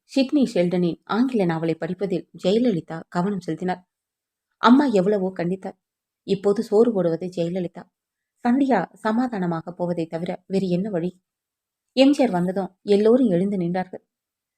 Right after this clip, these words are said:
பி ஆர் பந்துலுவும் அவ்வாறு எழுந்து நின்றதற்காக எம் ஜி ஆர் கண்டித்தார். ஆனால் அவருக்கே ஒரு அதிர்ச்சி காத்திருந்தது. ஈசி சேரில் கால்களை ஆட்டிக்கொண்டு ஒரு வனதேவதை, தமிழ்நாட்டின் தனிப்பெரும் நடிகர் வருவதை கூட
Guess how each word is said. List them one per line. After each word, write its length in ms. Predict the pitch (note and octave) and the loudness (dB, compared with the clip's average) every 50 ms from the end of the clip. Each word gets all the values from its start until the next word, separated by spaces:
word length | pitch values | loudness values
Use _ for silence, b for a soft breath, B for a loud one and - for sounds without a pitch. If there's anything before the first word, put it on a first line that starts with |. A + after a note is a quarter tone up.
| _ _ B3+ | _ _ 4
பி 80 | C4 B3+ | 6 6
ஆர் 120 | A#3+ G3 F3 | 6 6 6
பந்துலுவும் 500 | F#3 F3+ F#3+ G#3 A3 G3+ F3 F3+ F3 - | 2 2 2 2 0 0 -2 -4 -6 -6
அவ்வாறு 380 | - F#3 E3+ F#3 F3+ F#3 G3 F#3 - - | -6 -4 0 0 0 0 0 -4 -8 -2
எழுந்து 380 | - G3+ G#3+ A3+ B3 B3 A#3 F#3 E3+ - - | 2 4 6 6 6 6 4 0 -2 -4 -6
நின்றதற்காக 680 | - G3+ G#3 G#3+ A3+ A3 - F#3 F3+ - F3 F3 F3 - G3+ E3+ - _ _ | -4 -4 -2 0 -2 -2 -2 -4 -4 -4 -4 -4 -4 -4 -8 -10 -10 _ _
எம் 220 | - F#3+ F#3+ G3+ G#3 | -6 -4 -2 -2 -2
ஜி 100 | G3+ F#3 | -4 -8
ஆர் 120 | E3+ - | -10 -8
கண்டித்தார். 420 | - E3+ F3 F#3+ F#3+ - F3 F3 - _ _ _ _ _ _ _ _ _ _ _ _ _ _ _ | -6 -6 -4 -6 -6 -8 -10 -14 -14 _ _ _ _ _ _ _ _ _ _ _ _ _ _ _
ஆனால் 260 | A#3 C4 C4 C4 B3 G#3 | 2 4 4 4 4 4
அவருக்கே 400 | F#3+ F#3 G3+ G#3 G3+ - A3+ A#3 | 4 2 0 -2 -2 0 0 0
ஒரு 160 | A3+ G#3 F#3+ | 2 2 0
அதிர்ச்சி 340 | F3 E3+ F#3+ G3 G#3 G3+ F3+ | -2 -2 -4 -6 -8 -12 -12
காத்திருந்தது. 580 | - - F3+ F3 - F#3+ F3+ F#3 F3+ F3+ F3+ - - _ _ _ _ _ _ _ _ _ _ _ _ - | -8 -6 -6 -6 -6 -6 -4 -4 -4 -4 -6 -10 -16 _ _ _ _ _ _ _ _ _ _ _ _ -2
ஈசி 300 | A3 A3+ A#3 A#3 - G#3 | 0 0 0 2 0 -4
சேரில் 400 | - - F#3+ F#3+ F#3+ G3+ F3 - _ _ | -2 -2 -4 -2 -2 -4 -6 -8 _ _
கால்களை 440 | - A3+ A3 B3 A#3+ A#3+ A3+ G3 F3+ | 0 2 2 2 2 0 -2 -2 -2
ஆட்டிக்கொண்டு 540 | F3 F3+ F3+ - G#3 - G3 F#3 G3 G3+ G3 - _ _ _ _ _ _ _ _ _ | -2 -4 -4 -6 -8 -6 -4 -2 -2 -2 -4 -6 _ _ _ _ _ _ _ _ _
ஒரு 160 | B3+ C4 B3 A3+ | 6 6 6 6
வனதேவதை, 600 | G#3+ G#3+ A#3 C4 B3+ B3+ G#3+ G3 F#3+ F#3 F#3 E3+ - _ _ _ _ - | 6 4 4 2 2 2 0 0 0 -2 -6 -10 -12 _ _ _ _ -4
தமிழ்நாட்டின் 560 | G#3+ A3 B3 C4+ B3+ A3+ G3+ - G3 F#3 F3+ | 0 2 4 4 4 2 0 -2 -4 -6 -2
தனிப்பெரும் 540 | F3+ F#3+ G3 A#3 B3 B3 B3 G3 F#3+ F3+ F3 | 0 0 2 2 0 0 -2 -4 -2 -2 -2
நடிகர் 340 | E3+ E3+ G#3 - G#3 F#3 E3+ | -2 -4 -4 -6 -6 -4 -2
வருவதை 340 | E3+ F3+ F3 F#3 F3+ F3+ E3 | -2 -2 -2 -2 -2 -4 -4
கூட 180 | - G3+ G#3 | -4 -4 -6